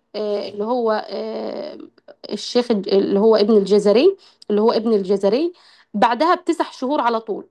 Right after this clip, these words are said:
بعد، بعد الح-، الحج بتسع شهور على طول رزق، آه، والد ابن الجزري بابن الجزري. ف-، ولد، ف-، آه، يعني تاريخ الميلاد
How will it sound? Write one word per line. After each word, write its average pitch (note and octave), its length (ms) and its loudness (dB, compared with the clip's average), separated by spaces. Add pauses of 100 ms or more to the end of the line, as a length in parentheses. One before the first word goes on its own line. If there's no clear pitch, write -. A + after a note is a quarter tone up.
(220)
بعد، G3+ 320 -6
بعد A#3 440 0 (320)
الح-، - 380 -10
الحج G#3 500 -4 (120)
بتسع G#3 480 0
شهور D4+ 500 2 (340)
على A3 200 2
طول C#4+ 340 -2
رزق، D4+ 400 0 (840)
آه، A3 220 0
والد C4+ 440 0
ابن C4+ 180 -4
الجزري A3 760 -6
بابن B3+ 300 -6
الجزري. F#3+ 580 -6 (800)
ف-، - 240 -14
ولد، D4 380 2 (320)
ف-، - 180 -16
آه، G#3+ 460 -2
يعني G#3+ 320 -4
تاريخ C4+ 320 -6
الميلاد C#4 520 -2